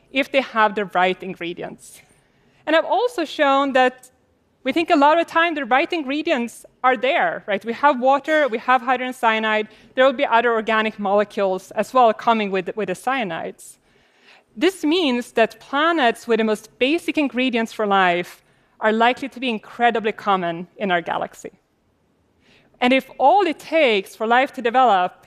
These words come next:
is to have these basic ingredients available, there should be a lot of living planets out there.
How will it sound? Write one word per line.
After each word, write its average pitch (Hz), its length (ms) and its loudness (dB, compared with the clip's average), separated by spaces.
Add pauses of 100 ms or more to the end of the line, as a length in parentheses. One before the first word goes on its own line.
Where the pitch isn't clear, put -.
(120)
is 220 160 0
to 226 80 -2
have 285 400 2
these 285 240 -6
basic 262 400 -2
ingredients 247 880 -2
available, 190 720 2 (400)
there 285 140 2
should - 160 -4
be 320 120 0
a 233 80 4
lot 214 420 4
of 208 160 0
living 190 320 -4
planets 175 420 -6
out 165 240 -8
there. 185 260 -10